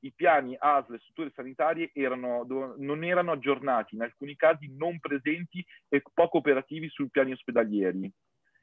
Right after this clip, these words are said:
L'assenza di azioni specifiche per le attività didattiche, l-, le attività domiciliari integrate,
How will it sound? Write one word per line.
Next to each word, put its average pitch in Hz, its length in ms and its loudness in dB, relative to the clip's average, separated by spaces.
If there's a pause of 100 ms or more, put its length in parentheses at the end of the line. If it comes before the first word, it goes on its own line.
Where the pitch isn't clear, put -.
(180)
L'assenza 139 680 2
di 98 100 -4
azioni 160 380 -2
specifiche 143 760 -2
per 120 220 6
le 120 100 6
attività 120 400 2
didattiche, 123 580 2
l-, 131 280 4
le 131 80 2
attività 131 380 2
domiciliari 131 580 0
integrate, 127 760 2